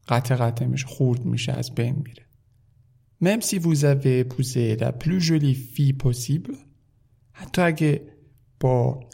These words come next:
زیباترین دختر ممکن ازدواج کرده باشید، il y aura toujours une inconnue nouvelle qui entrera dans votre vie sans frapper. همیشه یه خانم ناشناس جدیدی خواهد بود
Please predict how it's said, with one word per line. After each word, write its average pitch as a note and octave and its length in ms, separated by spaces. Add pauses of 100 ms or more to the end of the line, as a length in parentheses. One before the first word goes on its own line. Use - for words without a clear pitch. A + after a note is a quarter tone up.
زیباترین C3+ 760
دختر C3 440
ممکن C#3 580
ازدواج B2+ 520
کرده B2 320
باشید، - 480 (840)
il E3 120
y F3+ 60
aura F3+ 240
toujours F3 440
une D3 100
inconnue D3 600
nouvelle C#3 420 (480)
qui - 160
entrera F3 460
dans D3+ 180
votre C3 340
vie C#3+ 380
sans E3 320
frapper. - 420 (580)
همیشه F#3+ 640 (440)
یه E3+ 460 (600)
خانم D3 420
ناشناس C#3+ 680
جدیدی D#3 880
خواهد C#3 520
بود C3+ 440